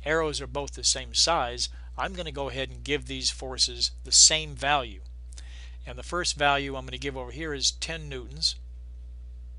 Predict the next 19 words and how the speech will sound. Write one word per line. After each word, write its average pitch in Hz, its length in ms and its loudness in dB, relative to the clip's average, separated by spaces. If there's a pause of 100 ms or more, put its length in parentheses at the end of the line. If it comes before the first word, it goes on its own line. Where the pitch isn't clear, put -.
(120)
and 147 80 -4
of 147 80 -4
course, 143 260 -2
this - 220 0
is 143 140 0
a 110 100 -12 (140)
positive 143 580 0
ten 135 300 -4
newtons, - 400 -6 (280)
which 151 200 -2
means 139 240 -4
that 127 100 -6
it's 117 140 -4
a 120 100 -8
force 147 560 2
of 123 160 -10
ten 170 320 -4
newtons 135 440 0 (1200)
acting 151 520 0